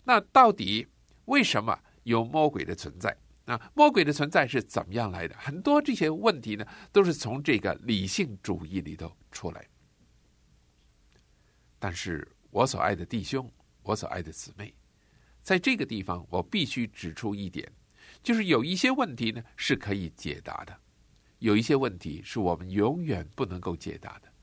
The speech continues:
只能够将来面对面见我们的救主耶稣基督的时候，到那个时候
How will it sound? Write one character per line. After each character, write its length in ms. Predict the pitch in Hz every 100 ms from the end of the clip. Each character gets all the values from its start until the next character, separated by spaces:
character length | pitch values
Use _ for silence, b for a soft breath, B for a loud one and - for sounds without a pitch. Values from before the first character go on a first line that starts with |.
| b b _
只 140 | 135
能 200 | 135 156
够 320 | 185 185 107 - _ _
将 220 | 185 185
来 260 | 147 117 123 b b b b
面 260 | 226 214 156
对 160 | 165
面 340 | 165 151 101 -
见 320 | - 180 127 101
我 160 | 95 95
们 120 | 98
的 80 | 107
救 200 | 101 110
主 220 | - 80
耶 180 | 90 208
稣 160 | 226 269
基 160 | 285
督 140 | 285 233
的 80 |
时 160 | 190 -
候， 100 | - _ _
到 140 | 156
那 240 | 165 226
个 80 | 110
时 100 | -
候 140 | -